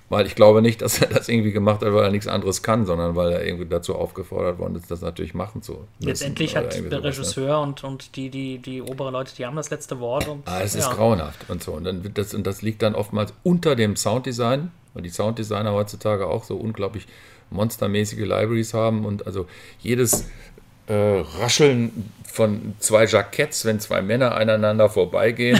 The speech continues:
Speaker 2: <laughs>
Speaker 1: an der Schulter es, und der Vogel, der draußen vorbeifliegt und so, den du überhaupt gar nicht im Bild siehst, ist also lauter als die Musik.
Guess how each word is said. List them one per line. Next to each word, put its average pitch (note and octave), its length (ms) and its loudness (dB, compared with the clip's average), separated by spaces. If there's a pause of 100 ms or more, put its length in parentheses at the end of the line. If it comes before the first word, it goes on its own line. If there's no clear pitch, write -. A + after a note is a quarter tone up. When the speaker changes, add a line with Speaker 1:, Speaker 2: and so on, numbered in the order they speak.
(120)
Speaker 2:
<laughs> - 100 8
Speaker 1:
an A2+ 100 6
der G2+ 120 8
Schulter C3 640 6
es, G#2+ 180 0
und G#2 340 -2
der A2 120 6
Vogel, C#3 360 0
der A#2 120 4
draußen A2 340 2
vorbeifliegt G#2+ 600 -2
und G#2+ 100 -6
so, A2 160 0 (240)
den G#2+ 120 4
du A2 80 6
überhaupt A2 240 8
gar A2 120 2
nicht G#2+ 140 -4
im F#2+ 140 -2
Bild C3+ 240 2
siehst, A#2 240 -2 (160)
ist C3 160 0
also A2 200 4
lauter C3+ 720 4 (320)
als - 220 0
die C3 120 -2
Musik. B2 560 0